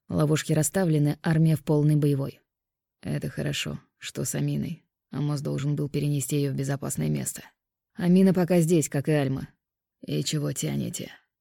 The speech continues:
Альма наотрез отказывается уходить и бросать сестер. Твоя Селен ясно дала понять, что и шагу за ворота не сделает. Может, повлияешь на нее? Если бы я мог. Пожалуй, это единственное существо на всем белом свете, на которое я не могу повлиять.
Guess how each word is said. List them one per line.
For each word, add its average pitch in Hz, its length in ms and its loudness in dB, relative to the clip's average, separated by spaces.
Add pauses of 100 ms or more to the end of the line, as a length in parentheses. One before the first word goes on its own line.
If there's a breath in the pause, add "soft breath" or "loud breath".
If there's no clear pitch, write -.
(220)
Альма 165 320 6
наотрез 160 460 4
отказывается 147 580 0
уходить 147 400 0
и 151 40 0
бросать 143 380 -2
сестер. - 460 -8 (240)
Твоя 170 380 2
Селен 165 300 6
ясно 165 420 6
дала 156 260 4
понять, 160 380 2
что - 200 -4
и 147 80 2
шагу 143 360 0
за 143 120 -2
ворота 143 300 -2
не 143 140 0
сделает. 151 500 -4 (260)
Может, 139 360 -2
повлияешь 151 540 2
на 165 40 0
нее? 143 380 0 (600)
Если - 420 -4
бы 156 120 -2
я 156 140 -2
мог. 104 300 -6 (240)
Пожалуй, 151 400 -4
это - 120 -4
единственное 76 640 -2
существо 76 540 -6
на 76 100 -2
всем 151 280 -2
белом 147 260 -4
свете, 151 340 -4
на 143 80 -4
которое 147 380 -4
я 147 200 -2
не 147 140 -2
могу 151 320 -2
повлиять. - 760 -10